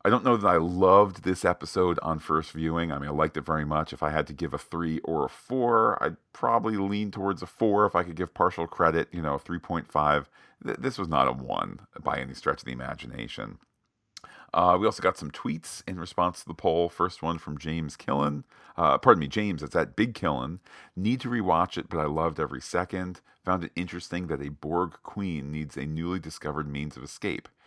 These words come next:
Kinda three-dimensional. Something clearly different about the Borg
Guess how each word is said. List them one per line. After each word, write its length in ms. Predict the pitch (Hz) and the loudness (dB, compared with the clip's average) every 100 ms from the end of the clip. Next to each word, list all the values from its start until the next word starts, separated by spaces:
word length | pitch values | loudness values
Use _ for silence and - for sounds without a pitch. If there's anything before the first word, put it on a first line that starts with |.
| _ _ - | _ _ -6
Kinda 280 | 107 92 | -4 -4
three-dimensional. 960 | 82 - 98 95 76 87 98 - - - _ | -6 -6 -6 -4 -4 -4 -4 -10 -14 -14 _
Something 460 | - 82 78 82 76 | -12 -10 -6 -6 -6
clearly 340 | - 82 90 | -6 -4 -4
different 460 | 78 78 - 78 - | -4 -6 -4 -4 -4
about 180 | 71 | -8
the 80 | 67 | -8
Borg 500 | 71 76 76 76 73 | -10 -6 -2 0 -2